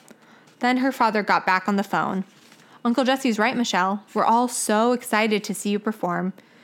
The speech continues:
It's at two o'clock, right?" "Uh-huh," Michelle said. "But,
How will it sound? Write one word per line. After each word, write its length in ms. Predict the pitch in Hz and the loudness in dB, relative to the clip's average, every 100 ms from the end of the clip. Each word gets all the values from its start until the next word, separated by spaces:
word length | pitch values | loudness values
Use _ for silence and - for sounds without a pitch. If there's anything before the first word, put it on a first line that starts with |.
| - - | -20 -6
It's 160 | 240 262 | -4 -2
at 160 | 247 | -4
two 120 | - 294 | -4 -6
o'clock, 380 | - 339 285 | 0 0 0
right?" 420 | 208 208 285 - - _ _ _ _ _ _ - | 0 0 0 -4 -14 _ _ _ _ _ _ -6
"Uh-huh," 560 | 247 240 240 233 254 254 | -4 0 0 0 0 -2
Michelle 320 | 240 233 233 | -4 -2 -2
said. 340 | 226 226 233 - _ - | 0 0 0 -4 _ -4
"But, 180 | 254 | -4